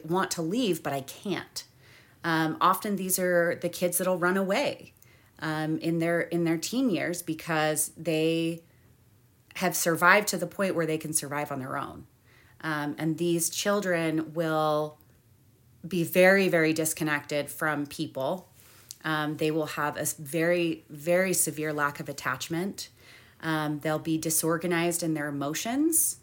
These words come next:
um, and their reactions as well. Um, sometimes they will be very disassociative as well. So these are your, uh, kids that are just very, very disconnected. It's very hard to connect with them.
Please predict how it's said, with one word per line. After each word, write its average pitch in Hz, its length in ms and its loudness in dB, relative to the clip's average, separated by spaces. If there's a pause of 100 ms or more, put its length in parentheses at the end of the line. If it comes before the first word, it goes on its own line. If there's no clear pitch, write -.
(400)
um, 160 300 -2
and 160 120 -2
their 156 100 2
reactions 196 920 2
as 165 180 -2
well. 185 480 0 (640)
Um, 156 540 -2
sometimes 220 640 0
they 190 120 0
will 185 180 0
be 180 180 -4
very 165 240 2
disassociative 151 1040 -2
as 120 200 -6
well. - 360 -12 (400)
So 156 540 2 (360)
these 202 420 -2
are 196 80 2
your, 170 560 2
uh, 151 300 -4
kids 170 380 0
that 165 80 -2
are 165 100 0
just 160 240 -4
very, 165 540 0
very 156 240 -2
disconnected. 131 720 -6
It's - 160 -10
very 165 460 0
hard 156 300 -4
to 151 80 -6
connect 143 440 -8
with 147 120 -8
them. 147 300 -4